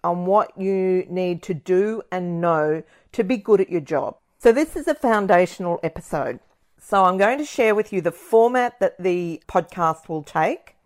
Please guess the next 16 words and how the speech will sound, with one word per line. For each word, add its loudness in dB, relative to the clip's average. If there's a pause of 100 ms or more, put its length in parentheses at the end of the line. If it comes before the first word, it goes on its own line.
(140)
some 0
of 2
the -4
topics -2
that -4
we'll 0
cover, -2 (580)
how 6
I 4
started 0
and -8
who 4
I 6
am, 2 (640)
and 4
also 6